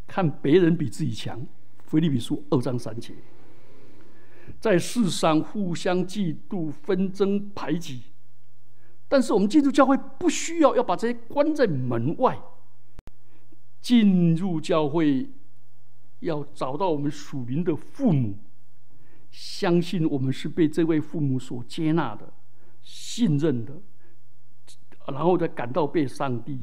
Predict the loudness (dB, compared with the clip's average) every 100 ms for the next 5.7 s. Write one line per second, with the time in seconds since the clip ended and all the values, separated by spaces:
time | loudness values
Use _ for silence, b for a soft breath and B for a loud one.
0 | -6 -6 -4 -2 -2 -4 -6 -6 -6 -6
1 | -6 b b b b b 4 8 8 8
2 | 4 0 0 2 4 4 6 4 2 0
3 | -4 -2 0 0 0 2 4 2 -2 -4
4 | b b b b 2 4 2 2 0 2
5 | 2 0 0 -2 -2 -4 -6